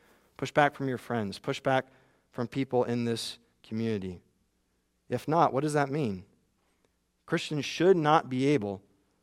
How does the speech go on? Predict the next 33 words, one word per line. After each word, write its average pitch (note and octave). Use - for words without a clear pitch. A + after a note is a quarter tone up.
to B2+
live C#3+
a B2+
suffering-free B2+
life. G2+
It's -
not F3
possible C#3
for C#3
a C#3
Christian. G#2+
We D3+
should F3+
never F#3+
look G3
for D#3+
opposition, C3+
far F3
from D3
it, C3+
that's C#3
not D#3
what C3+
I'm C3
saying. B2
But D3+
following F#3
Jesus E3+
in D3+
a C3+
counter-Christ E3+
world D#3+
means E3